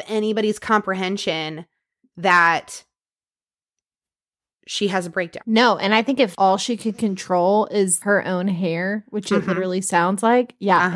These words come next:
Speaker 2: probably shave my <laughs> shit too. Just, like,
Speaker 1: Yes.
Speaker 2: lose it.
Speaker 1: Yes.
Speaker 2: Like, she can't even, like, go do anything.
Speaker 1: Right.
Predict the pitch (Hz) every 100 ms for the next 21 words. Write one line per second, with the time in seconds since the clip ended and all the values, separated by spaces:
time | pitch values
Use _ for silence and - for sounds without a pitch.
0 | 170 233 226 175 180 180 - - 269 -
1 | - 320 - 359 - 339 - 269 330 277
2 | 294 254 247 453 539 330 254 208 175 -
3 | - _ _ _ _ 240 403 494 262 311
4 | 370 330 403 415 392 403 381 262 233 254
5 | 277 285 269 196 262 269 202 226 277 233
6 | 165 151 196 170 _ _ _ 160 147 123